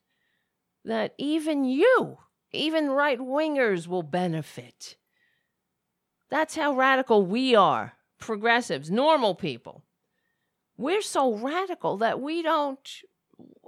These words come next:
w-, we'll, we'll, <laughs> we will even, you, you, okay, how will I put this? You will benefit. You will also benefit from the society that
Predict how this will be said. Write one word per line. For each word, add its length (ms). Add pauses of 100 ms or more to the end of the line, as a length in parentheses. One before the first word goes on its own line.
(120)
w-, 200
we'll, 400
we'll, 480 (220)
<laughs> 220
we 200
will 340
even, 640 (180)
you, 480
you, 360 (120)
okay, 240
how 180
will 80
I 180
put 200
this? 120 (360)
You 500 (440)
will 200
benefit. 640 (180)
You 160
will 200
also 580
benefit 520
from 300
the 100
society 1080 (800)
that 400